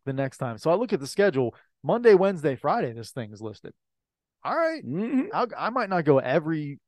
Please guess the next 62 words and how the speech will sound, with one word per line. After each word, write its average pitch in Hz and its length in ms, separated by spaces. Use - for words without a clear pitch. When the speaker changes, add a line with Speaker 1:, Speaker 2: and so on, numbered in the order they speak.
Speaker 1:
every 165 260
Monday, 156 240
Wednesday, 131 260
Friday, 214 260
but 139 120
I'm 190 100
gonna 196 120
go 143 260
a - 40
lot," 170 320
you 131 80
know? 143 200
Um, 127 440
so 143 560
I, 147 420
I'm 135 180
there 151 320
on 170 160
Wednesday, 131 520
right? 131 180
I 127 80
get 135 160
there 147 160
a 143 60
little 143 260
early, 147 340
and 135 80
I 131 100
go 135 280
up, 139 100
and 127 140
I, 127 200
I, 131 280
I 113 280
run 151 260
on 143 60
the 131 60
treadmill 139 380
or 127 140
walk 123 280
or 123 60
something 135 140
like 123 120
that. 127 160
And 143 140
then 160 140
I 151 120
go 165 240
down 147 520
when 135 140
it's - 160
time, 147 440
right 131 160
before 135 220
it's - 120
time, 165 320
and 139 100
I 135 60
go 143 100
down, 165 300
there's 139 180
a, 127 80